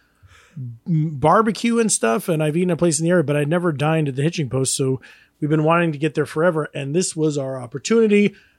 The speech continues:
The Sloppy Go Boys, plus our friend Little Mookie B, we go to the Hitching Boy Post, we eat dinner, we walk in,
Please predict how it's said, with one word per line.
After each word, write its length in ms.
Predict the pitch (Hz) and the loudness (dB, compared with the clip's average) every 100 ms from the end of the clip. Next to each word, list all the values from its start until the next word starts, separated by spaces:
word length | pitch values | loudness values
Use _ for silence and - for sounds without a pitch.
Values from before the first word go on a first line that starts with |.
| _ _ | _ _
The 180 | 165 302 | 2 4
Sloppy 500 | - 180 175 170 170 | 4 4 4 6 4
Go 260 | 156 156 160 | 6 6 4
Boys, 460 | 139 147 151 147 | 2 2 2 0
plus 300 | - 277 277 | 2 4 6
our 100 | 202 170 | 4 4
friend 220 | 170 151 | 4 4
Little 160 | 151 147 | 4 6
Mookie 300 | 143 135 135 | 4 2 0
B, 300 | 147 143 147 - - | 0 0 -2 -10 0
we 220 | 233 269 | 6 6
go 240 | 170 160 151 | 8 8 8
to 60 | |
the 80 | 147 | 6
Hitching 260 | 156 160 151 | 4 2 0
Boy 280 | 151 151 | 2 2
Post, 440 | 156 156 156 - - - _ | 0 0 0 -2 -10 -20 _
we 180 | 190 277 | 4 6
eat 340 | 226 196 190 | 6 4 2
dinner, 540 | 143 190 180 180 180 - _ _ _ _ _ _ _ _ | 2 4 6 6 4 0 _ _ _ _ _ _ _ _
we 260 | 196 160 196 | -4 2 4
walk 340 | 208 254 240 | 6 6 4
in, 360 | 233 226 226 220 | 4 6 4 2